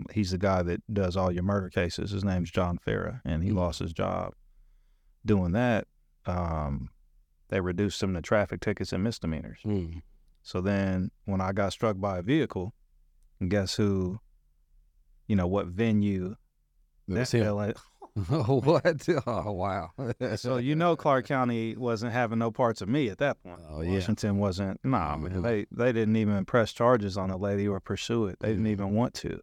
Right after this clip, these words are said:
Speaker 2: Mm-hmm.
Speaker 1: You know, and so, uh, that's how that started. And then from there,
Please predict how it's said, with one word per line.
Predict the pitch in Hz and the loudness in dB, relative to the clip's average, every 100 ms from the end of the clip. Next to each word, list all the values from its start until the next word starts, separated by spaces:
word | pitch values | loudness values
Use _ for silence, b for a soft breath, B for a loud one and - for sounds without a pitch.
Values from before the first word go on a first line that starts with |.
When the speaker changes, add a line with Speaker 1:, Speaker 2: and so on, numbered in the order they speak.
| - | -6
Speaker 2:
Mm-hmm. | 98 87 82 95 95 98 _ _ _ _ - - - | -4 -6 -6 -4 -4 -4 _ _ _ _ -20 -14 -2
Speaker 1:
You | 90 | 0
know, | 82 80 80 87 - | 2 0 -2 -4 -4
and | 87 | -4
so, | - 101 92 92 | 0 0 0 0
uh, | 98 98 95 92 92 120 _ _ _ _ _ _ _ _ _ _ _ - | 0 0 -2 -4 -8 -16 _ _ _ _ _ _ _ _ _ _ _ -6
that's | 110 123 - | 2 2 4
how | 117 | 2
that | 101 131 | 4 2
started. | - 101 95 95 92 | 2 2 2 0 0
And | 95 | 0
then | 101 98 92 | 0 0 -2
from | - 92 87 | -4 -4 0
there, | 131 110 90 92 | 2 2 -2 -8